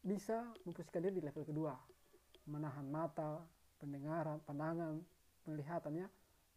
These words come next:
pendengaran, tangan dan kakinya dari hal-hal yang bisa merusak ibadah puasanya. Tapi kadang juga turun kembali ke level satu. Oleh sebab itu, sahabat Abinda,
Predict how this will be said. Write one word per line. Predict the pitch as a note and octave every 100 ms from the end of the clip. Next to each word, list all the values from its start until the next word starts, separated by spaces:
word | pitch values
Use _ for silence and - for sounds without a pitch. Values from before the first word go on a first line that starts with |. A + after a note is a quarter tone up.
| -
pendengaran, | C#3+ C#3+ D#3 E3 D#3+ D#3+ E3+ - - - - -
tangan | E3 D#3
dan | C#3
kakinya | D3 E3+ D#3
dari | D3+ F#3+ G3+ - - - - - - -
hal-hal | D3 D#3+
yang | E3 D#3+
bisa | D3+
merusak | D#3+ D3+ - E3
ibadah | D3+ C#3
puasanya. | - C3 C#3 D#3 - - - - - - - - - - - - - - - - - _ - - -
Tapi | F#3+
kadang | A#3+ C#4+ A#3+
juga | A3
turun | F#3 F#3
kembali | E3 D3+ F3+
ke | F#3
level | D3+ - A#2+
satu. | B2+ A#2 - - - - -
Oleh | D#3
sebab | D#3+ E3+
itu, | E3+ G#3 D4 - -
sahabat | - D3 D3
Abinda, | D3+ C#3+ F3